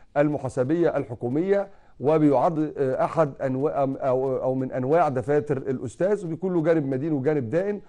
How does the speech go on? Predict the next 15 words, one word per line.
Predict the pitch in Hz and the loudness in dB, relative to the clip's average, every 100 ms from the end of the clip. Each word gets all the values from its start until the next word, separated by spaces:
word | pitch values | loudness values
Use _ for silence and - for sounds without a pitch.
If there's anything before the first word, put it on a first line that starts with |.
| - - | -20 -10
وتعرفنا | 135 127 139 170 151 | -6 -2 0 -2 2
على | 143 160 | 2 2
الطريقة | 147 - 135 175 156 156 - _ - | 0 -2 -4 0 0 -2 -10 _ -4
اللي | 165 170 160 | 0 2 2
بنسجل | 143 127 127 196 175 156 | 2 -2 -2 -2 2 0
بيها | 120 160 165 143 123 | 0 2 4 4 2
الأحداث | 127 117 113 156 147 | -4 -4 0 2 2
داخل | 104 156 143 139 110 | 0 -2 0 -4 -2
دفتر | 151 - 143 | -4 -2 -8
حساب | - 117 147 | -6 -4 -4
الشيكات | 131 - 120 139 | -4 -8 -6 -4
ستة | 160 139 - 143 - - - | -4 -6 -2 -2 -4 -20 -14
وخمسين | - 110 123 113 165 | -10 -4 -4 -2 -2
عين | 151 139 | -2 2
حا. | 170 220 | 2 2